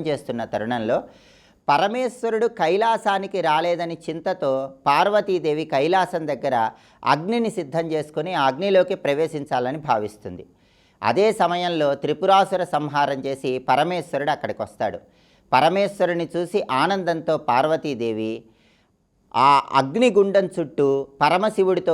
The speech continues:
కలిసి మూడుసార్లు ప్రదక్షిణలు చేస్తుంది. అంటే పరమేశ్వరుడు త్రిపురాసురులనేటటువంటి రాక్షసులను సంహరించడానికి సంకేతంగా పరమేశ్వరుడికి దృష్టి దోష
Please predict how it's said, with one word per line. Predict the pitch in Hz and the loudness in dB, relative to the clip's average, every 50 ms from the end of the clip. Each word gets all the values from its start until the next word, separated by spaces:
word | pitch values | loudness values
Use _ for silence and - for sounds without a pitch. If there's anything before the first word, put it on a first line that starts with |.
| 151 | 0
కలిసి | - 143 147 143 147 196 170 143 | 0 -2 -2 -2 -4 -4 -4 -2
మూడుసార్లు | 139 139 151 147 143 - 147 135 147 165 185 180 185 | -2 -2 -2 -2 -2 0 0 0 2 0 -2 -4 -4
ప్రదక్షిణలు | 117 120 135 131 131 - 127 113 123 151 156 | -2 -2 -2 -4 -4 -8 -8 -8 -8 -6 -6
చేస్తుంది. | 131 107 - - - 101 90 92 98 - _ 101 | -8 -8 -8 -10 -14 -14 -14 -14 -16 -14 _ -8
అంటే | 104 120 117 208 214 214 135 | -8 -2 -2 -2 -2 0 0
పరమేశ్వరుడు | 127 135 160 170 196 196 196 - - - 151 131 117 113 143 202 - - _ _ _ _ _ _ | 2 2 0 0 0 -2 -4 -4 -6 -6 -4 -4 -2 -2 -4 -4 -6 -12 _ _ _ _ _ _
త్రిపురాసురులనేటటువంటి | 143 156 170 160 202 202 202 202 208 202 - 208 196 185 185 180 170 175 175 170 160 170 160 160 165 160 160 156 156 160 147 135 131 | 0 0 0 0 2 4 6 6 6 4 2 -2 -2 0 0 0 0 0 -4 -4 -2 -2 -2 -2 -2 -2 -2 -2 -2 -2 0 2 2
రాక్షసులను | 143 170 165 - - 190 185 - 180 180 175 175 160 - | 2 0 -2 -2 -4 -4 -2 0 0 0 0 0 -2 -4
సంహరించడానికి | 156 143 151 147 160 156 160 151 147 - 151 - 147 143 139 143 135 135 - - | -4 -4 -2 -2 -2 -2 -2 -2 -4 -6 -2 2 2 2 2 2 -2 -6 -6 -6
సంకేతంగా | 120 123 135 131 - 165 165 165 160 139 135 131 127 117 107 92 - - _ _ _ _ _ _ _ _ _ _ _ - | -6 -6 -6 -4 -2 -2 0 0 0 -2 -2 0 0 0 0 -2 -4 -8 _ _ _ _ _ _ _ _ _ _ _ 2
పరమేశ్వరుడికి | - 143 165 185 208 220 226 208 214 - - 214 208 202 208 196 208 202 170 131 139 | 4 4 4 2 2 0 -2 -4 -6 -2 -2 0 2 2 2 2 2 -2 -2 -2 -4
దృష్టి | 156 165 160 - - 226 208 196 | -4 -6 -6 0 0 0 2 4
దోష | 208 208 202 - | 2 2 2 0